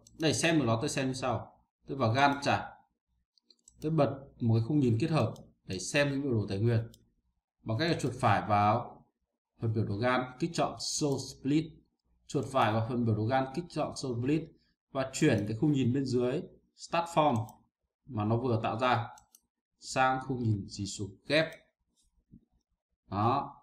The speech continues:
chúng ta chưa nhìn thấy gì, chúng ta kích đúp vào, à, kích chuột vào góc bên trên của cái bảng.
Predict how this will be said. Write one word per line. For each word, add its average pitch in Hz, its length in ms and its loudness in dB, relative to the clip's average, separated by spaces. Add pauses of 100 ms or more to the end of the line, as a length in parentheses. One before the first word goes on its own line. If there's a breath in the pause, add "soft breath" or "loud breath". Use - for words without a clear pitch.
chúng 156 140 -10
ta 180 120 2
chưa 180 100 10
nhìn 151 160 8
thấy 117 80 6
gì, 117 260 2
chúng 120 140 0
ta 123 80 -8
kích 170 140 -2
đúp 175 180 -4
vào, 107 460 -4 (200)
à, 110 180 -6
kích 156 120 -2 (160)
chuột 113 260 0
vào 104 500 -2 (640)
góc - 400 -10 (260)
bên 127 220 0
trên 135 240 -2
của 98 80 -6
cái 98 80 -4
bảng. 120 300 -2